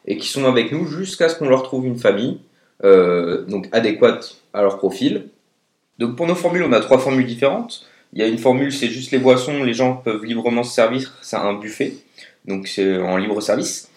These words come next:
Et on a aussi deux formules salées pour ceux qui veulent venir manger le midi, donc on a fait des formules sandwich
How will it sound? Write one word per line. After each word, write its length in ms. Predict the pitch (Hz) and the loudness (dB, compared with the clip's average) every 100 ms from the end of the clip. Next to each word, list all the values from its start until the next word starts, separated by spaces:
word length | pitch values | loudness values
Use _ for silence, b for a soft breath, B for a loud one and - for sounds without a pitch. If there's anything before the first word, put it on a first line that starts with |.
| b b b | b b b
Et 100 | - | 0
on 100 | 117 | 2
a 40 | 120 | 4
aussi 280 | 120 127 127 | 2 -2 -4
deux 180 | 127 | -2
formules 340 | 165 165 156 151 | 0 2 2 2
salées 260 | 147 139 | 2 2
pour 160 | 131 123 | 0 -4
ceux 140 | - | -6
qui 160 | 123 117 | -8 -4
veulent 380 | 113 110 - - | -2 0 -2 -4
venir 260 | 107 107 101 | -6 -4 -2
manger 240 | 104 101 | -2 -2
le 60 | 92 | -6
midi, 280 | 92 95 | -6 -8
donc 160 | 101 - | -10 -6
on 80 | 98 | -2
a 80 | 95 | -2
fait 180 | - 98 | -2 -2
des 140 | 113 | 0
formules 280 | 151 139 131 | 0 -2 -2
sandwich 540 | - 113 104 - - | -4 -4 -6 -10 -12